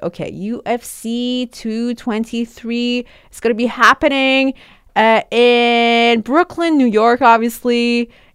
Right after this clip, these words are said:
And, um, you know, the New York fight cards are always super exciting because, um, you guys probably remember, it was just, I think, two years ago that, uh, M M A was just legalized in New York, the state of New York.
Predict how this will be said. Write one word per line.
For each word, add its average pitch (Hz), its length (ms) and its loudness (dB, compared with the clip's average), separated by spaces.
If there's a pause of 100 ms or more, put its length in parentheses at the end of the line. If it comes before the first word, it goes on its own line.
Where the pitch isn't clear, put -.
And, 196 760 0
um, 190 340 4
you 214 80 0
know, 208 120 2
the 196 180 2
New 226 200 4
York 247 340 4
fight 214 260 2
cards 190 300 -2
are 175 140 0
always 196 420 -2
super 202 220 -10
exciting 190 500 -4
because, 170 480 -4 (300)
um, 165 640 -2 (460)
you 247 80 0
guys 254 140 4
probably 240 320 2
remember, 208 400 0
it - 120 0
was 233 160 2
just, 233 380 2
I 202 100 0
think, 233 280 -4
two 226 140 -8
years 214 280 -4
ago 185 340 0
that, 165 500 0
uh, 160 460 -2
M 226 140 0
M 240 140 0
A 208 180 -2
was 180 320 -4 (120)
just - 520 -2
legalized 185 580 -2
in 175 240 -4
New 196 160 -2
York, 175 360 -2 (100)
the 180 120 -2
state 196 280 -2
of 175 100 -2
New 180 240 -2
York. 180 460 -2